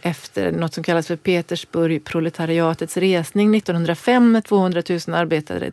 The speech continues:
tågade till tsarens slott och blev i princip n-, nermejade där då. Eh, men hon backar tillbaka bandet redan till en så kallad,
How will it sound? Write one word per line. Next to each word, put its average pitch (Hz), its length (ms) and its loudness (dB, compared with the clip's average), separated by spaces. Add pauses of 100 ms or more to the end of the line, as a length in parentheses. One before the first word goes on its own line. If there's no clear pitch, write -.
tågade 170 480 -2
till - 140 -20
tsarens 165 440 -4
slott - 300 -8
och - 60 -8
blev 170 160 -2
i 160 80 -6
princip 175 460 -8
n-, - 500 -6 (420)
nermejade 170 680 0
där 180 200 0
då. 170 240 2 (840)
Eh, 180 400 2
men 202 320 4
hon 240 400 6
backar 233 300 0
tillbaka 208 440 0
bandet 170 340 -2
redan 165 260 0
till 165 180 -2
en 165 280 -2
så 170 140 -8
kallad, 180 460 0